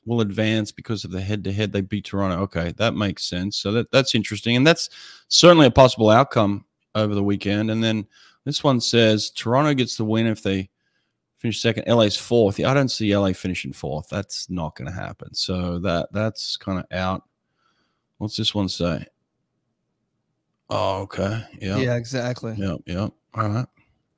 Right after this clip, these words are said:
Speaker 1: Perfect. Yeah. Yeah, some, I mean, it's good for us. I mean, we're gonna sit, like you said, we're gonna be sitting at home instead of watching our usual football or basketball. We're gonna be watching swimming on Thanksgiving. I mean,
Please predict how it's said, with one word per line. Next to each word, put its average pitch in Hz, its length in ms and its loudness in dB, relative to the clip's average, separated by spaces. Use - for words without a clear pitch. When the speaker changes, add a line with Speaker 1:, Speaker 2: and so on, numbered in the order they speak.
Speaker 1:
Perfect. - 540 -8
Yeah. 104 320 0
Yeah, 185 200 10
some, 139 280 6
I 147 120 10
mean, 151 260 10
it's 120 240 2
good 196 180 10
for 127 180 6
us. 185 440 2
I - 80 -10
mean, 131 160 0
we're 151 80 2
gonna 147 180 2
sit, - 240 -2
like 131 240 2
you 131 60 -10
said, 147 240 -4
we're 123 80 -2
gonna 120 120 0
be 117 40 -2
sitting 113 280 -4
at 110 60 -2
home 123 240 2
instead 120 280 -4
of 120 40 -2
watching 113 440 -2
our 113 100 4
usual 117 680 2
football 113 420 2
or 107 80 4
basketball. 123 760 4
We're 139 60 0
gonna 139 140 0
be 131 80 0
watching 135 280 0
swimming 156 400 -2
on 104 180 -2
Thanksgiving. 95 600 -6
I 110 40 -12
mean, 113 360 -4